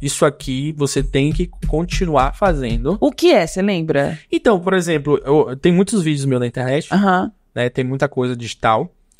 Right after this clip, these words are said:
Speaker 1: mas eu, eu vejo que poderia ter produzido mais.
Speaker 2: Será que você não descansou um pouco? Porque, vamos falar também a verdade,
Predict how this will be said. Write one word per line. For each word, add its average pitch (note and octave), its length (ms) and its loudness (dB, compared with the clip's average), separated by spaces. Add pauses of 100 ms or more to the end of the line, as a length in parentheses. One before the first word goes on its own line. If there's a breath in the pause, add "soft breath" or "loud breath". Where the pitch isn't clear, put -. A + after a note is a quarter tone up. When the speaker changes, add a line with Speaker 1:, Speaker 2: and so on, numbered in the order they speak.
(140)
Speaker 1:
mas D3+ 300 0
eu, E3 420 2
eu D3+ 140 4
vejo D#3 220 0
que - 100 -2
poderia D#3 320 0
ter D#3+ 340 0
produzido D#3 380 -2
mais. A#2 460 0 (420)
Speaker 2:
Será G#4+ 260 2
que E4+ 80 -4
você C4+ 180 2
não A3 80 2
descansou F#3+ 580 0
um F3 80 -4
pouco? F#3 560 2
Porque, B3+ 320 4
vamos F#4+ 300 0
falar G3+ 240 4
também F3+ 260 0
a E3+ 40 0
verdade, E3+ 580 0